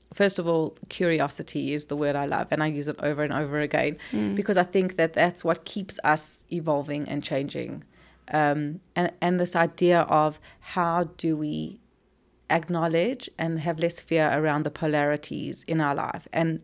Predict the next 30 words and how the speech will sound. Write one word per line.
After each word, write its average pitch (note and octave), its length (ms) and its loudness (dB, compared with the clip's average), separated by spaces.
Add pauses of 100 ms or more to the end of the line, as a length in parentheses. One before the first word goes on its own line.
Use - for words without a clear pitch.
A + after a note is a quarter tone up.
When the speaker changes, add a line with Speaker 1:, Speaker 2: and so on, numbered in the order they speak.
Speaker 1:
and D#3+ 180 0 (320)
know G3 380 8
that F3 340 0
both F#3 320 8
of F#3 140 0
them F3 160 4
hold D#3+ 240 -2
so E3 160 0
much D3+ 220 -2
power. - 420 -2 (260)
And F3 80 -2
so F#3+ 180 6
if G#3 200 -2
we A3 100 0
can E3+ 420 0 (1500)
straddle - 720 4
two A3 640 4 (200)
different G3+ 400 2
ideas E3+ 580 0
and E3 160 0
experiences E3 1200 0 (360)
within F#3+ 320 2
a G#3 100 6
relationship F3 800 2 (340)
and E3 400 0 (280)
give F#3+ 180 -4
both G#3 260 6
of F#3+ 120 -4
them E3 180 0
value, D#3 480 0